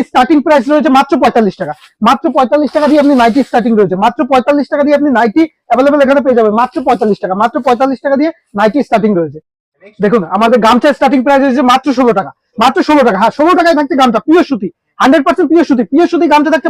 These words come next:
Speaker 1: মাত্র ষোলো টাকা দিয়ে, মাত্র ষোলো টাকা দিয়ে। দেখুন, এরকম গামছা পেয়ে যাবেন মাত্র ষোলো টাকা দিয়ে, ষোলো টাকা থাকছে গামছা, পিওর সুতি, হান্ড্রেড পার্সেন্ট পিওর সুতি গামছা থাকছে মাত্র ষোলো টাকা,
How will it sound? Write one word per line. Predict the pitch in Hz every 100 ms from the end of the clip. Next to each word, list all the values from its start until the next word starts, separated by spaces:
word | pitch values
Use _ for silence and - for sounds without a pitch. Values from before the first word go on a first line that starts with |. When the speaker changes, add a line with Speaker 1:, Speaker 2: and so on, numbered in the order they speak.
| 294
Speaker 1:
মাত্র | 294 285
ষোলো | 262 226
টাকা | 196 151
দিয়ে, | - _ _ 233
মাত্র | 269 302
ষোলো | 311 339
টাকা | 285
দিয়ে। | 262
দেখুন, | 277 240
এরকম | 269 320 277
গামছা | 302 277
পেয়ে | 330
যাবেন | 339 285
মাত্র | 302 330 302
ষোলো | 277 247
টাকা | 196
দিয়ে, | 160 _ _ -
ষোলো | 302 330
টাকা | 339 302
থাকছে | 294 294
গামছা, | 269 247 302
পিওর | 339 -
সুতি, | 226 208
হান্ড্রেড | 269 311
পার্সেন্ট | 330 330 302
পিওর | 320 302
সুতি | 294 269
গামছা | 214 180 _ _ 233
থাকছে | 247 311
মাত্র | 311 330 294
ষোলো | 277
টাকা, | 233